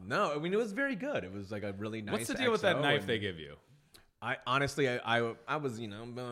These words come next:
Speaker 1: a couple martinis
Speaker 2: I'm
Speaker 1: and a
Speaker 2: ass-
Speaker 1: bottle of wine in by the time we got that.
Speaker 2: See,
Speaker 1: I don't remember
Speaker 2: all right,
Speaker 1: the
Speaker 2: that's,
Speaker 1: knives.
Speaker 2: that's
Speaker 1: I don't
Speaker 2: dangerous.
Speaker 1: remember cutlery.
Speaker 2: That's dangerous.
Speaker 1: I don't remember
Speaker 2: People
Speaker 1: the cutlery.
Speaker 2: are, are drunk at the table. You're putting down a fucking,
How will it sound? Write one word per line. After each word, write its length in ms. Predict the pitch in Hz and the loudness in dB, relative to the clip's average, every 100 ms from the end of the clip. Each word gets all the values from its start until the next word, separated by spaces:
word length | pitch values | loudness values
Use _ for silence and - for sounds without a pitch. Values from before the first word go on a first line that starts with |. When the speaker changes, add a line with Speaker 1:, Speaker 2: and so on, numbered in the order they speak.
| 123 - | -10 -6
Speaker 1:
a 40 | |
couple 180 | - 139 | -4 -2
martinis 440 | 135 135 175 175 - | -2 2 4 6 8
Speaker 2:
I'm 20 | 202 | 8
Speaker 1:
and 80 | |
a 40 | 165 | 8
Speaker 2:
ass- 40 | |
Speaker 1:
bottle 300 | 190 214 226 | 12 12 12
of 60 | 233 | 12
wine 240 | 247 254 | 12 12
in 160 | 339 330 | 10 10
by 180 | 220 180 | 8 8
the 120 | 160 | 4
time 200 | 175 151 | 4 6
we 100 | 143 | 6
got 220 | 147 131 | 8 6
that. 140 | 135 117 | 6 6
Speaker 2:
See, 80 | |
Speaker 1:
I 60 | - | 8
don't 40 | - 196 | 8 10
remember 100 | 254 | 12
Speaker 2:
all 60 | |
right, 100 | 311 | 12
Speaker 1:
the 60 | 180 | 12
Speaker 2:
that's, 320 | 165 220 202 | 12 12 12
Speaker 1:
knives. 120 | 156 | 8
Speaker 2:
that's 240 | 175 262 - | 4 4 10
Speaker 1:
I 100 | - | 12
don't 120 | 339 | 12
Speaker 2:
dangerous. 180 | 330 330 | 12 12
Speaker 1:
remember 160 | 370 311 - | 12 8 10
cutlery. 500 | 311 294 175 101 78 | 10 10 4 4 2
Speaker 2:
That's 240 | 175 208 311 | 2 2 0
dangerous. 420 | 381 254 170 104 | -2 2 4 4
Speaker 1:
I 60 | |
don't 80 | 190 226 | 6 6
remember 100 | 226 | 8
Speaker 2:
People 280 | 247 240 247 | 10 12 10
Speaker 1:
the 40 | - | 8
cutlery. 80 | 156 | 8
Speaker 2:
are, 220 | 143 139 - | 6 4 2
are 140 | 127 | 2
drunk 340 | 101 110 175 226 | 2 4 4 4
at 80 | 240 | 0
the 80 | |
table. 400 | 226 175 175 170 | 2 4 4 4
You're 140 | 156 143 | 2 0
putting 300 | - 170 170 | 0 0 4
down 200 | 156 156 | 4 4
a 120 | 135 | 2
fucking, 540 | 117 175 175 143 123 | 0 -2 0 0 0